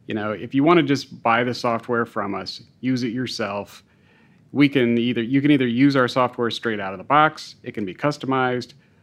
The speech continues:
and it's a self-service solution. We also have partial service. We provide a help desk where if they have questions about the application, about certain business concepts, we can help them along the way in their journey.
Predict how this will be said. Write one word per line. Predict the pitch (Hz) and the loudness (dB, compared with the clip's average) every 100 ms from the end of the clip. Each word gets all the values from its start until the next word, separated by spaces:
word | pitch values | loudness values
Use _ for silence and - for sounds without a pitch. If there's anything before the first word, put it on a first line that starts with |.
| _ _ _ _ _ - | _ _ _ _ _ -8
and | 113 113 110 101 | -4 -2 -2 -6
it's | - 117 | -10 -12
a | |
self-service | 110 131 120 - 113 107 | -6 -4 -4 -6 -8 -8
solution. | - 104 101 - 73 - _ _ | -12 -12 -10 -12 -14 -20 _ _
We | - 123 | -4 0
also | 131 170 | 0 0
have | 135 | -4
partial | - 165 180 - | 0 2 4 0
service. | 120 117 101 110 - | -4 -6 -6 -8 -4
We | 135 | -4
provide | 135 127 123 117 | 0 2 2 2
a | |
help | 107 151 156 - | -2 -2 -4 -6
desk | 76 76 - - _ _ _ _ _ | -8 -8 -16 -20 _ _ _ _ _
where | - 117 | -4 -2
if | 107 | 0
they | 127 | 0
have | 110 113 135 135 127 127 _ | 0 2 2 2 -2 -12 _
questions | - 147 - 139 135 127 127 - - - | 2 2 4 2 2 2 0 -4 -16 -18
about | 113 110 110 110 | -8 -2 0 -2
the | 113 | -6
application, | 95 - 110 165 156 - 147 135 | -8 -10 -2 2 2 2 0 2
about | 107 98 | 0 -4
certain | - 92 101 | -8 -10 -4
business | 113 160 147 131 | 0 2 0 0
concepts, | - 139 135 139 135 - | 0 2 2 0 -2 -2
we | 123 | -8
can | - 208 | -6 -4
help | 123 123 - | -2 -4 -2
them | 120 120 113 110 _ _ | 0 0 -2 -6 _ _
along | 131 120 120 113 | -4 -2 -2 -2
the | |
way | 110 110 - 87 117 _ - | -4 -4 -6 -10 -16 _ -12
in | 117 | -8
their | 113 | -8
journey. | 113 196 165 101 120 | 0 4 4 2 -8